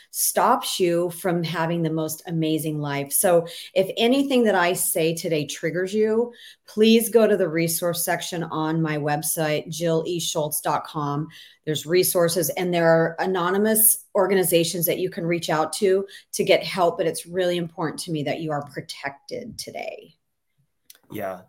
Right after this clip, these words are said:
Speaker 2: no, that's, that's very important. I put the website there on the screen. Go to the resource section.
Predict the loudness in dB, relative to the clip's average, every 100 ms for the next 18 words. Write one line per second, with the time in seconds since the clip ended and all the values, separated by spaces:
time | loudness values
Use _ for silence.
0 | -12 -10 -6 -6 -6 -6 -6 -6 -6 -6
1 | -6 -6 -4 -4 -4 -6 -8 -8 -10 -8
2 | -2 -2 0 -2 -2 -2 0 -2 -6 -6
3 | -4 -6 -6 -8 -10 -8 -4 -4 -4 -4
4 | -2 -2 -4 -6 -8